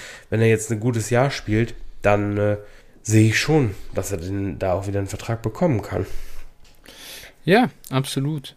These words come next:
Speaker 2: Also, wie gesagt, ich, äh, muss Juju hier auch echt nach oben nehmen. Ist, ich mein, bei den Wide Receivern ist es sehr close. Da,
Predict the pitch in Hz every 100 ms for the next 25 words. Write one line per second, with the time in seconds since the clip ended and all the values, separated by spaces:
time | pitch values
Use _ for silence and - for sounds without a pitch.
0 | - 117 117 120 113 127 151 170 117 -
1 | 117 - 117 117 117 135 - - 151 139
2 | 135 139 139 147 - 143 - 135 - 147
3 | 147 143 139 120 - 127 127 139 139 135
4 | 135 131 139 143 131 131 135 147 156 -
5 | 143 135 147 156 - 131 131